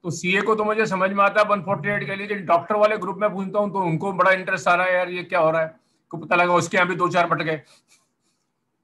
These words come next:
और जिसके नहीं बटे, तो आज की date में example और एक देता हूँ। भाई पुराने जमाने में ये कहते थे कि भाई लड़की की शादी करनी है तो पता लगाओ कि भाई लड़के वाले पैसे वाले हैं नहीं।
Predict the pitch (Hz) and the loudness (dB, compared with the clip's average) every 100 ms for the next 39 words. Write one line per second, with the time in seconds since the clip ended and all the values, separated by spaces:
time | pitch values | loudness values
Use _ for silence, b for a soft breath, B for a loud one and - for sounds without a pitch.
0 | - 165 175 170 233 214 180 226 214 214 | -6 -2 -2 0 2 2 4 4 4 4
1 | 226 190 175 _ _ _ _ _ - 175 | 4 2 -4 _ _ _ _ _ 0 2
2 | 175 175 202 190 185 190 175 165 165 190 | 2 -2 -6 -4 -2 -2 -2 -2 0 0
3 | 185 170 160 143 156 143 139 131 135 _ | 2 2 2 0 -6 -6 -8 -10 -14 _
4 | _ _ _ _ _ _ _ _ _ _ | _ _ _ _ _ _ _ _ _ _
5 | _ _ _ _ _ _ _ _ _ _ | _ _ _ _ _ _ _ _ _ _
6 | _ _ _ 196 214 220 - - 180 180 | _ _ _ -2 -2 -4 -14 -6 2 2
7 | 202 208 196 185 190 196 190 190 190 147 | 2 0 2 2 0 -4 -6 -8 -4 -4
8 | 139 185 156 160 170 196 - _ _ - | -2 -8 -8 -6 -6 -8 -14 _ _ -12
9 | 180 190 170 165 196 190 151 156 160 196 | -8 -6 -4 -4 -8 -10 -6 -6 -4 -8
10 | - 170 160 175 175 185 185 143 - - | -2 -2 -2 -4 -2 -4 -6 -10 -2 0
11 | 180 165 170 175 202 180 170 - 180 170 | 0 2 2 0 -6 -8 -8 -6 -4 -2
12 | 185 185 160 175 170 170 175 139 139 143 | -2 -4 -4 -4 -2 0 0 0 0 -2
13 | 135 110 | -4 -8